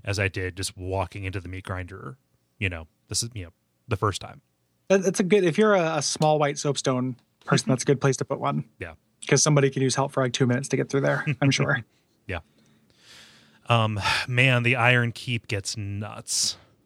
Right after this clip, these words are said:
Speaker 2: Iron Keep does get really hard.
Speaker 1: Yeah,
Speaker 2: Here,
Speaker 1: I
Speaker 2: yeah. Like, it's in, in a non, like, lore significant way.
Speaker 1: Mm-hmm.
Speaker 2: Just in a, this is already, like, you know, the, the sends by way of, of Anor Londo,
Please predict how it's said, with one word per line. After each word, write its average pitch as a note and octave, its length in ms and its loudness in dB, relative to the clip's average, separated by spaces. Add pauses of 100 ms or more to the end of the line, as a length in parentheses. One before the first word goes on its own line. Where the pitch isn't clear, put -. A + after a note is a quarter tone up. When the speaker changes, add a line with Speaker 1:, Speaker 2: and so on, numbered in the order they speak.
Speaker 2:
Iron G#3+ 180 8
Keep G3 160 4
does D#3 160 4
get C#3+ 80 2
really C3 220 2
hard. C3+ 400 0
Speaker 1:
Yeah, G#2 380 4
Speaker 2:
Here, C#2+ 140 2
Speaker 1:
I - 60 2
Speaker 2:
yeah. C3 120 4
Like, C#3+ 200 0
it's F3 120 2
in, F#3+ 240 4
in F#3+ 140 4
a F#3 80 4
non, F#3+ 480 4
like, D3+ 180 0
lore C#3+ 280 4
significant C3+ 520 -2
way. C3+ 360 -2 (160)
Speaker 1:
Mm-hmm. B2+ 220 -8 (240)
Speaker 2:
Just D#3+ 260 4
in D#3+ 120 6
a, D3 140 6
this E3+ 220 4
is F3 100 4
already, D#3 580 2
like, C3 360 0 (480)
you D3 120 4
know, C3 180 4
the, C3 260 2
the C3+ 140 2
sends C#3 420 2
by C3+ 160 4
way C3 240 2
of, C3 360 -2
of C#3 160 0
Anor C3 260 2
Londo, C3 480 2